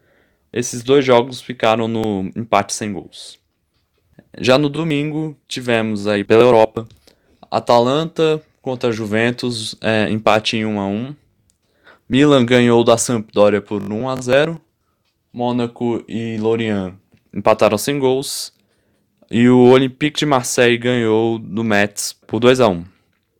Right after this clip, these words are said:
O Fortuna Düsseldorf ganhou do Schalke zero quatro no campeonato alemão, dois a um. E também tivemos um clássico, dessa vez regional da Espanha, né? Na região ali da Catalunha. Espanhol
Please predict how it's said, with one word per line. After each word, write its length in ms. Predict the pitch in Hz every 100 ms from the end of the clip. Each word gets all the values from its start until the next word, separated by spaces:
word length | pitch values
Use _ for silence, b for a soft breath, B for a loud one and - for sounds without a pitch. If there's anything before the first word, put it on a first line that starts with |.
| _ _ b b b b
O 380 | - 113 117 110
Fortuna 440 | 139 135 147 156 147
Düsseldorf 760 | 151 - 131 107 98 92 -
ganhou 260 | 101 110 117
do 140 | 123
Schalke 360 | - 131 131 127
zero 280 | 117 113 104
quatro 340 | 113 120 123
no 80 | 110
campeonato 420 | 107 107 107 104
alemão, 480 | 101 95 101 113 123 _ -
dois 220 | 113 120
a 80 | 107
um. 260 | 113 135 - _ _ _ b b b b b -
E 300 | 120 123 123 -
também 260 | 120 120
tivemos 460 | 120 - 117 117 110
um 60 | 107
clássico, 480 | - 110 110 -
dessa 240 | 107 110 113
vez 200 | 110 110
regional 640 | 110 104 98 98 95 92
da 180 | 90 92
Espanha, 560 | 90 - 135 135 127 127
né? 380 | 104 104 120 - -
Na 120 | 104
região 220 | 101 101 98
ali 140 | 95
da 100 | 92
Catalunha. 680 | - - 87 90 131 131 131 b b -
Espanhol 840 | - - 131 131 120 120 143 147